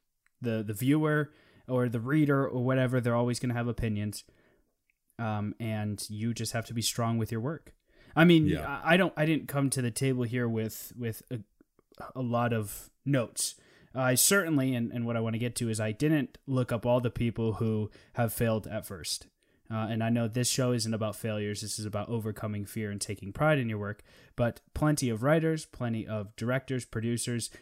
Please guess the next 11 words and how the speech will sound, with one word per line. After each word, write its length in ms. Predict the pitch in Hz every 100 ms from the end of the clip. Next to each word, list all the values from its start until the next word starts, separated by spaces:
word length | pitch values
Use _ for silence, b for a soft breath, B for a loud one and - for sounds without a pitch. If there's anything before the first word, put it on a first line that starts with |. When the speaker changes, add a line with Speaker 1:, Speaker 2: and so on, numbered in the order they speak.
| B _ _ _ -
Speaker 1:
plenty 320 | - 202 180
of 160 | 156 127 110
very, 440 | 123 139 143 135 120 123
um, 480 | 120 117 113 110 - _ _ _ -
great 260 | 143 139 -
artists 400 | 123 127 110 -
out 220 | 107 -
there, 240 | 104 98 - b b b _
uh, 200 | 123 117
have 180 | 113 123
failed 240 | - 180